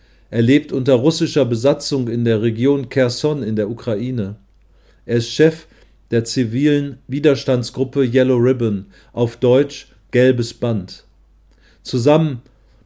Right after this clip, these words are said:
mit einem Kollegen rief er das Gelbe Band kurz nach dem russischen Großangriff zweitausendzweiundzwanzig ins Leben. Vor dem Krieg war Iwan als I-T-Spezialist tätig.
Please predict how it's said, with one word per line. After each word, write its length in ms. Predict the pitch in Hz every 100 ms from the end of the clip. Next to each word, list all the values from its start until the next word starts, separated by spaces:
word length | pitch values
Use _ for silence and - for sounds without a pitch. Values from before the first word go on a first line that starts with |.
| -
mit 180 | 120 120
einem 300 | 127 123 120
Kollegen 500 | 131 123 139 151 127
rief 220 | 139 160
er 100 | 143
das 200 | 123 -
Gelbe 280 | 135 123 120
Band 340 | 127 143 -
kurz 320 | - 165 165
nach 140 | 135 127
dem 220 | 135 117
russischen 460 | 135 143 135 - 117
Großangriff 840 | 120 110 127 123 110 123 123 -
zweitausendzweiundzwanzig 1800 | - 131 123 127 120 113 107 113 - - 131 127 123 - 123 123 131 117
ins 200 | 117 113
Leben. 420 | 107 98 85 82 _ _ _ _ _ _ _ _ _ _ _ _ _
Vor 260 | - 156 175
dem 160 | 127
Krieg 300 | - 127 127
war 140 | 143 117
Iwan 400 | 143 143 143 123
als 240 | 131 -
I-T-Spezialist 1120 | 135 131 127 175 175 131 117 - 101 98 - -
tätig. 500 | 104 98 98 -